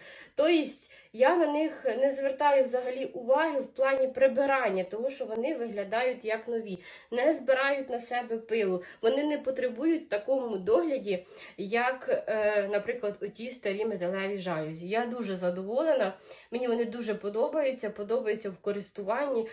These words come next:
в те, як вони закривають легко вікна,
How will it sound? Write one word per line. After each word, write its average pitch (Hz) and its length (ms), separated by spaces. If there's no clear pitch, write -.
в - 80
те, 240 180
як 214 180
вони 214 240
закривають 208 800
легко 196 520
вікна, 185 540